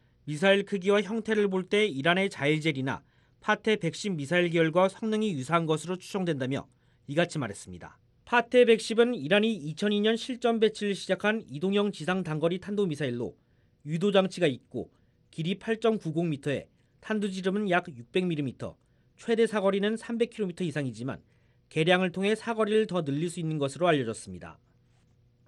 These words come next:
실러 박사는 북한이 동일 사거리의 무기 체계를 이미 보유하고 있어 기술적으로 새롭게 주목할 부분은 없다며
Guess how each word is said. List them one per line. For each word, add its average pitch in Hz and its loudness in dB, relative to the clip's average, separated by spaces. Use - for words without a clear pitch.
실러 226 4
박사는 226 6
북한이 226 2
동일 180 0
사거리의 214 4
무기 160 -2
체계를 190 0
이미 170 0
보유하고 160 4
있어 120 -4
기술적으로 190 2
새롭게 233 -2
주목할 170 -2
부분은 170 -2
없다며 147 -2